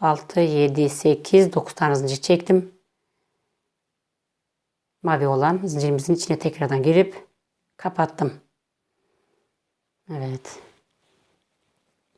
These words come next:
Tekrardan şöyle bakacağım zincirlerin arasında. Evet arkadaşlar. Bir tane de sık iğnesi. Tekrardan bir, iki, üç,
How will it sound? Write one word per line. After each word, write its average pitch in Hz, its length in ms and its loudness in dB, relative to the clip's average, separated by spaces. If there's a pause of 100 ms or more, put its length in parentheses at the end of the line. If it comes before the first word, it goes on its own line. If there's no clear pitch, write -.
(1400)
Tekrardan - 400 -14
şöyle 170 260 2
bakacağım 185 400 -2
zincirlerin 156 380 4
arasında. 160 480 -2 (180)
Evet 156 280 -2
arkadaşlar. 175 540 -2 (580)
Bir 214 100 -2
tane 147 300 0
de 143 80 2
sık 180 280 -2
iğnesi. 185 600 4 (720)
Tekrardan 151 420 -2
bir, 165 360 0
iki, 175 500 -2
üç, 165 500 0